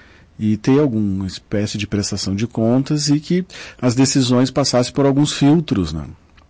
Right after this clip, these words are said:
Se nós pegarmos a, a Revolução Russa, né, o Lenin escreve nas portas ali o Estado da Revolução,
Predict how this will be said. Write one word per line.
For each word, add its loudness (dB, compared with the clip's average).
Se -8
nós 2
pegarmos 4
a, 0
a -2
Revolução 4
Russa, 2
né, 2
o 0
Lenin 4
escreve 0
nas -2
portas 0
ali 2
o 0
Estado 0
da 0
Revolução, 2